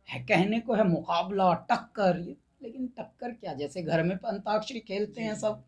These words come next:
Speaker 1: तो आपस में मुकाबला तो होता ही है ना साहब, हार जीत तो वहाँ भी होती है, ऐसे ही यहाँ। लेकिन ये थोड़ा रॉयल स्टाइल में है, बड़े सेट पर, बिल्कुल राजसी अंदाज में, तो ऐसा कि larger than life, तो पूरी दुनिया में पहली लीग है ये।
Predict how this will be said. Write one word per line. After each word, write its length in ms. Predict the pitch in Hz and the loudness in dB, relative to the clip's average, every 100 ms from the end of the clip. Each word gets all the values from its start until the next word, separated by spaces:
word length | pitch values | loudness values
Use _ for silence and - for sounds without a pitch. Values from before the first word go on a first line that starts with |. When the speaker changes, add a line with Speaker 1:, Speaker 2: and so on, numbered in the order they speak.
| _ _ - | _ _ -4
Speaker 1:
तो 60 | 214 | 2
आपस 320 | 160 - 175 | 2 2 0
में 140 | 208 220 | 2 2
मुकाबला 480 | 190 170 170 180 | 2 4 4 6
तो 160 | 214 208 | 4 4
होता 280 | 170 170 208 | 4 4 4
ही 140 | 233 | 6
है 100 | 190 | 4
ना 200 | 247 - _ _ _ _ | 2 -6 _ _ _ _
साहब, 340 | - 190 220 202 | -4 0 2 2
हार 260 | 139 151 | 2 2
जीत 280 | 156 208 - | 2 -2 -4
तो 80 | 220 | -2
वहाँ 220 | 202 226 | 2 2
भी 80 | 254 | 4
होती 320 | 240 240 247 | 2 2 -6
है, 160 | 240 - _ _ - | -10 -12 _ _ -12
ऐसे 300 | 247 233 294 | -10 -4 0
ही 120 | 254 | 2
यहाँ। 340 | 214 170 170 233 | 4 4 4 2
लेकिन 280 | 226 262 | 2 2
ये 160 | 247 254 | 4 2
थोड़ा 260 | 185 220 214 | 2 4 4
रॉयल 460 | 156 160 175 180 | 6 6 6 6
स्टाइल 460 | 170 - 139 135 127 | 0 -6 -4 -4 -4
में 100 | 120 | -6
है, 180 | - - _ _ - _ | -8 -16 _ _ -20 _
बड़े 240 | 170 196 202 | 0 2 2
सेट 360 | - 165 156 | -2 0 0
पर, 520 | - - 147 143 - _ _ | -2 -8 -4 -4 -6 _ _
बिल्कुल 340 | 156 185 - 160 | -10 -10 -8 0
राजसी 520 | 160 196 175 - 180 | 4 4 2 -2 0
अंदाज 440 | 151 147 147 143 | -2 2 2 2
में, 220 | 139 143 131 _ _ _ - | -2 -6 -6 _ _ _ -6
तो 80 | |
ऐसा 320 | 180 185 226 233 | -2 0 0 -2
कि 220 | - 202 | -2 -4
larger 360 | 180 208 196 | 0 2 4
than 160 | 190 185 | 4 4
life, 320 | 170 160 170 - _ _ _ _ | 4 4 2 -2 _ _ _ _
तो 60 | 175 | -20
पूरी 280 | - 233 269 | -4 0 2
दुनिया 380 | 185 220 233 240 | 4 6 6 4
में 120 | 254 | 0
पहली 380 | - 220 240 233 | 4 4 6 2
लीग 300 | 214 208 156 | 2 0 0
है 160 | 147 | -2
ये। 200 | 156 - | -4 -10